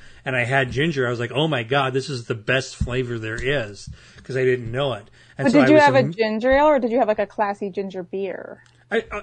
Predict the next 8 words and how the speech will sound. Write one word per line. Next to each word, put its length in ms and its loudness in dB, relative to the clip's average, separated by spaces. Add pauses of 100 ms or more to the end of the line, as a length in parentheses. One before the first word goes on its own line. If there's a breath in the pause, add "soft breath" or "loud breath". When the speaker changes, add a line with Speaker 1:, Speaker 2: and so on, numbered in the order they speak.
Speaker 1:
everything. 580 4
I 120 2
just 160 6
like 300 0
everything 500 -2
ginger 340 -6
now. 280 -8 (340 soft breath)
Speaker 2:
Oh. 140 -4